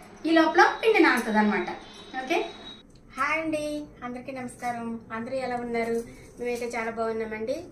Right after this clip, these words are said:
మీరు కూడా బాగుండాలని మనస్ఫూర్తిగా కోరుకుంటున్నాను. Welcome back to కోనసీమ వంటలు.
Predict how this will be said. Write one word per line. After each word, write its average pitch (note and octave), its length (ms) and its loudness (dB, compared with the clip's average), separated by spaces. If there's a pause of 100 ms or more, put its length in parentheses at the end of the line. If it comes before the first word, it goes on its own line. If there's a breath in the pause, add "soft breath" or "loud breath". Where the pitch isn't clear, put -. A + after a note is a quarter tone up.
(100)
మీరు C4+ 220 -4
కూడా C#4 180 -4
బాగుండాలని A#3 500 -4
మనస్ఫూర్తిగా A3+ 540 -10
కోరుకుంటున్నాను. A3+ 600 -6 (500 loud breath)
Welcome C#4+ 340 -2
back C4 260 -2
to B3+ 80 0 (320)
కోనసీమ A3 440 -4
వంటలు. F#3 340 -10